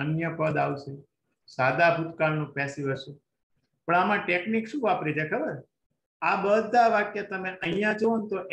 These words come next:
active લખાય છે, પણ એમ નથી, વાક્યનો બીજો part જોવાનો, Right? ઈ આ સી વાક્યમાં જુઓ, આ કર્તા છે, આ ક્રિયાપદ છે, આ કર્મ છે અને આ અન્ય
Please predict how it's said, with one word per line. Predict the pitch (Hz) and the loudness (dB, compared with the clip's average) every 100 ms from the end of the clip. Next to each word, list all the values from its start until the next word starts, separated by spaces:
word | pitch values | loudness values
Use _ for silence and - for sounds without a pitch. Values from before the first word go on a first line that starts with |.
| 156 | -2
active | 156 - 175 | -2 0 0
લખાય | 120 113 110 107 101 | 2 0 -2 -8 -10
છે, | _ _ _ _ _ _ - | _ _ _ _ _ _ -2
પણ | 135 139 | -2 0
એમ | 156 175 185 | 0 0 0
નથી, | 190 196 151 | -2 0 2
વાક્યનો | 139 151 185 180 156 123 | 2 0 -4 -4 -4 0
બીજો | 143 208 220 214 | 2 4 4 4
part | 170 151 120 | 4 2 0
જોવાનો, | 120 113 110 107 _ _ _ _ _ _ _ _ - | -2 -2 -4 -8 _ _ _ _ _ _ _ _ -4
Right? | 139 170 175 - _ 151 | 0 0 -2 -10 _ -8
ઈ | 139 - - | -8 -6 0
આ | 151 - | 2 2
સી | - 208 180 | -2 0 2
વાક્યમાં | 160 160 143 135 131 | 0 -2 -6 -4 -2
જુઓ, | 135 107 - _ _ _ _ _ _ 147 | -2 -4 -10 _ _ _ _ _ _ -2
આ | 156 165 | 0 0
કર્તા | 175 175 196 190 | 0 2 2 2
છે, | 180 185 - _ _ 135 | -2 -6 -12 _ _ -4
આ | 135 - | -2 -2
ક્રિયાપદ | 151 170 175 175 165 165 | 2 4 2 0 -6 -6
છે, | 165 - - 131 | -10 -12 -6 -2
આ | 131 - | -2 0
કર્મ | 139 143 143 139 | 0 0 -2 -4
છે | - 139 - _ _ _ _ _ | -8 -12 -16 _ _ _ _ _
અને | 123 127 127 127 | -4 -4 0 -2
આ | - - | -2 -4
અન્ય | 127 123 | 0 0